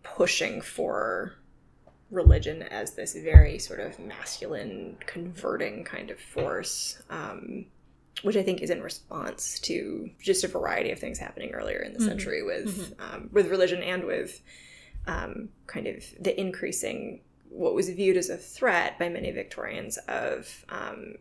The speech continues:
Speaker 1: Anglo-Catholicism or high church Anglicanism, so a way
Speaker 2: Mm-hmm.
Speaker 1: for, for
Speaker 2: Yeah.
Speaker 1: Protestants to kind of react against that by, by pushing for this sort of muscular,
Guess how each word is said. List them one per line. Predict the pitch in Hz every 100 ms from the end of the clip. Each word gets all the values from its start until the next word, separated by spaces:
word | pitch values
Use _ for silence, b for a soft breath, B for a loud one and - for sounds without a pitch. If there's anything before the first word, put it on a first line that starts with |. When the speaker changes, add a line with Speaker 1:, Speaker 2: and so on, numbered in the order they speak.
| -
Speaker 1:
Anglo-Catholicism | 170 175 165 - 160 - - - - - - - - - - - _
or | - -
high | - -
church | - - -
Anglicanism, | - - - - - -
so | -
a | 117
way | 185
Speaker 2:
Mm-hmm. | 214 196
Speaker 1:
for, | 104 - - -
for | - 180
Speaker 2:
Yeah. | 190
Speaker 1:
Protestants | 170 - - -
to | -
kind | 156 -
of | - -
react | 180 175 - -
against | - 104 -
that | 120 - -
by, | 80 - -
by | 123 -
pushing | - 202 - 170
for | - 175
this | - -
sort | - 170
of | 180 -
muscular, | - - - 98 101 101